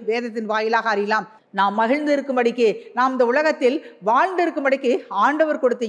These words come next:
ஈவுதான் இந்த குடும்பம். இந்த குடும்பத்தை ஒரு நாளும் ஆண்டவருக்கு முன்பாக நாம் வைக்காதபடிக்கு ஏனோக்கை போல் ஆண்டவரை பிரதானமாய் வைத்து பின்பு அதே குடும்பத்தில் நாம் வாழும் பொழுது இந்த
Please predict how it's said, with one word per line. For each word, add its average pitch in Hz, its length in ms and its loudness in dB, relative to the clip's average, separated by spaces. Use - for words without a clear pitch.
ஈவுதான் 254 420 0
இந்த 202 220 -4
குடும்பம். 214 340 0
இந்த 180 120 -2
குடும்பத்தை 294 460 2
ஒரு 269 260 2
நாளும் 302 400 0
ஆண்டவருக்கு 285 580 0
முன்பாக 254 560 0
நாம் 196 220 -4
வைக்காதபடிக்கு 233 760 0
ஏனோக்கை 302 480 2
போல் 233 280 2
ஆண்டவரை 320 540 2
பிரதானமாய் 269 600 0
வைத்து 233 320 2
பின்பு 302 360 0
அதே 226 240 2
குடும்பத்தில் 277 440 -4
நாம் 220 200 -2
வாழும் 247 280 -2
பொழுது 240 260 0
இந்த 190 120 -2